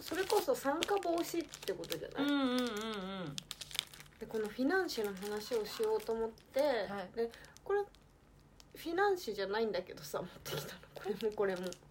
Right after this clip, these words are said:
Speaker 2: え？
Speaker 1: フロ-、フリアンみたいな名前じゃない？これ。
Speaker 2: 確かに、茶の葉フリアンって書いてある。
Speaker 1: うん。でもフィナンシェみたいなんだよ。
Speaker 2: これフィナンシェじゃないんですか？
Speaker 1: フィナンシェじゃ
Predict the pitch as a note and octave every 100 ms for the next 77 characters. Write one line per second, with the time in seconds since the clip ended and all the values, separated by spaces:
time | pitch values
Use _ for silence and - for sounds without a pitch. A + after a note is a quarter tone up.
0 | - - - - - - - - C#4+ A#4
1 | - - - - - D#4 F4 F4+ - G4
2 | G4 B3 F3+ F3 F#3+ F#3 F3+ F3+ F#3 F#3
3 | F3+ F3+ E3 A3+ - - B3 A#3 - F3
4 | D#3+ G#3 G#3 A#3+ A#3+ B3 A#3+ A#3 - A3+
5 | G3 D3 D3 - A3 A3 G#3 - - F4
6 | E4+ F4+ G4 G4+ - G3+ F#3 G3 F3 E3
7 | F3+ - - - - - - - - -
8 | - G#4 F4 D4+ D#4 C#5+ A4+ C#4 F3 G#3
9 | C4+ D#3+ - - - C4+ - - - -
10 | - C#4 F4 G4 F#4 F4 - D#4 C4 A3+